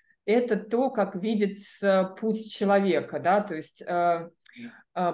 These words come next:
путь его, ну, то есть, э, то, что мы называем, скажем, в русском языке там «судьбой»,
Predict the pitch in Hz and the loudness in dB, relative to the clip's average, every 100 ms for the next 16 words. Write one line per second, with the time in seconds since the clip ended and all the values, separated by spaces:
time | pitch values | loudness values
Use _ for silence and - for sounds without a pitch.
0 | - 240 214 - 190 180 180 151 151 214 | -2 -2 -2 -2 -2 0 2 2 2 0
1 | 214 175 175 - 175 160 165 190 190 180 | -2 -4 -6 -6 -2 -2 -2 -4 -4 -4
2 | 175 175 180 185 160 147 - 165 160 147 | -4 -4 2 2 2 -2 -6 -6 -4 -8
3 | 143 175 180 175 - 165 160 170 175 147 | -6 -6 -4 -4 -4 -6 -6 -6 -4 -4
4 | 143 - 151 147 190 269 | -6 -10 -12 -2 2 4